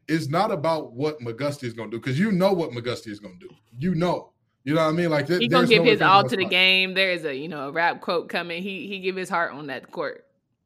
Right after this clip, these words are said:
Speaker 1: And he may, he may get you a tech or two in the process, but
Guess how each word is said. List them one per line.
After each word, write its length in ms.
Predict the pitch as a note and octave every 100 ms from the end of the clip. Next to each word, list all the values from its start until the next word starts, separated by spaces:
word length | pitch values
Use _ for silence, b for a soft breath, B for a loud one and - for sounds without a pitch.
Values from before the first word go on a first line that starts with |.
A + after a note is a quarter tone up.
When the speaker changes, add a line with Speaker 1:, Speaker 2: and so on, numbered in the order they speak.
| _ _ -
Speaker 1:
And 140 | C#3
he 160 | D3 E3
may, 240 | D#3+ E3+
he 200 | D#3+ C3+
may 200 | C#3+ D3+
get 180 | D#3 D#3+
you 80 | E3+
a 40 | D#3+
tech 240 | F3 E3
or 60 | D#3+
two 180 | E3+
in 60 | E3+
the 60 | D#3
process, 540 | F3 F3 D#3+ A#2 G#2
but 380 | A2+ A2+ G#2+